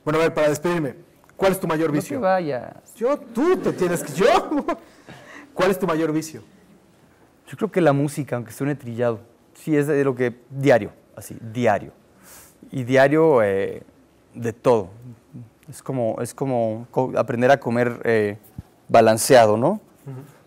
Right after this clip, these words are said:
Speaker 2: Tus proteínas, con tus carbos, con tu no sé qué. Diario escucho algo del pasado, ¿no? Algo, o sea, literalmente algo del, de, de, de, de mis rolas, no sé. Algo de los ochentas, algo de los sesentas,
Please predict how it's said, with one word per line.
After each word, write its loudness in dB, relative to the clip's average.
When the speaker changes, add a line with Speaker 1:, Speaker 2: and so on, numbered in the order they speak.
Speaker 2:
Tus -4
proteínas, 2
con -6
tus -12
carbos, 2
con -8
tu -12
no -4
sé -4
qué. 2
Diario 6
escucho -2
algo 6
del 0
pasado, -2
¿no? -4
Algo, 2
o -4
sea, -2
literalmente -4
algo 0
del, -4
de, -2
de, -8
de, -14
de -4
mis -6
rolas, 2
no -6
sé. 0
Algo 4
de 2
los -6
ochentas, -4
algo -2
de -4
los -10
sesentas, -4